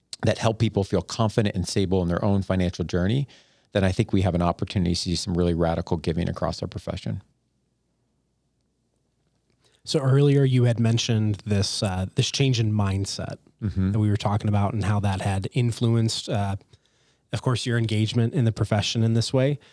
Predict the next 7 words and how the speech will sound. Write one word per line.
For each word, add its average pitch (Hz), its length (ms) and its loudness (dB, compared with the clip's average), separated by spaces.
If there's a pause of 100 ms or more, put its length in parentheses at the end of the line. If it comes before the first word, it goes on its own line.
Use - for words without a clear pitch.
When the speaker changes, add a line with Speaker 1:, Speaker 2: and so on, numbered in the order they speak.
(380)
Speaker 2:
Um, 107 400 0 (340)
I, 139 80 0 (160)
I 135 80 -2
think 185 240 0
often 131 580 0 (100)
in 110 500 2 (180)
healthcare, 117 720 2